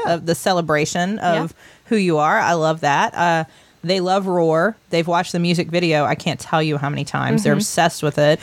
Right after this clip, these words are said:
Speaker 3: Charlie had a whole birthday party
Speaker 1: I was
Speaker 3: themed
Speaker 1: gonna say.
Speaker 3: after that song.
Speaker 2: <laughs> Charlie had a Roar-themed party when she turned five, where
Speaker 3: <laughs>
Speaker 2: Mom, <laughs> I had to, Mom was like, "Let's make her a costume like in the video." And I said, "Let's make an appropriate costume for a five-year-old."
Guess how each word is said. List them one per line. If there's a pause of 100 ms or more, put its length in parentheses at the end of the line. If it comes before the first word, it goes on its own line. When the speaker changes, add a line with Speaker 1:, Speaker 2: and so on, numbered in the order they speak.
(140)
Speaker 3:
Charlie
had
a
whole
birthday
party
Speaker 1:
I
was
Speaker 3:
themed
Speaker 1:
gonna
say.
Speaker 3:
after
that
song. (240)
Speaker 2:
<laughs>
Charlie
had
a
Roar-themed
party
when
she
turned
five,
where
Speaker 3:
<laughs>
Speaker 2:
Mom, (760)
<laughs>
I
had
to,
Mom
was
like,
"Let's
make
her
a
costume
like
in
the
video."
And
I
said,
"Let's
make
an
appropriate
costume
for
a
five-year-old."